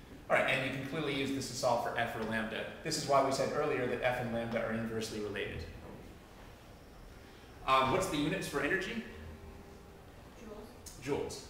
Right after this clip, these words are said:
Speaker 1: Or now electron volts, although joules are the standard unit.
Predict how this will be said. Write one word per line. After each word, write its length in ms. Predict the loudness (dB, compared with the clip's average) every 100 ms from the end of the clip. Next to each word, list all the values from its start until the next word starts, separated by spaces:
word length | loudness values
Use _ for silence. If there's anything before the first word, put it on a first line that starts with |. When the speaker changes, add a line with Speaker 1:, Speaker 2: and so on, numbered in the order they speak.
| 8
Speaker 1:
Or 420 | 10 12 10 2 -4 -8 -4 4
now 400 | 6 6 4 0 -6 -10 -12 -12 -10 -2
electron 520 | 2 4 2 0 0
volts, 420 | -2 -2 -4 -2
although 220 | -2 0
joules 320 | -2 0 0 0
are 40 |
the 60 | -2
standard 460 | 0 0 0 -2
unit. 320 | -4 -6 -8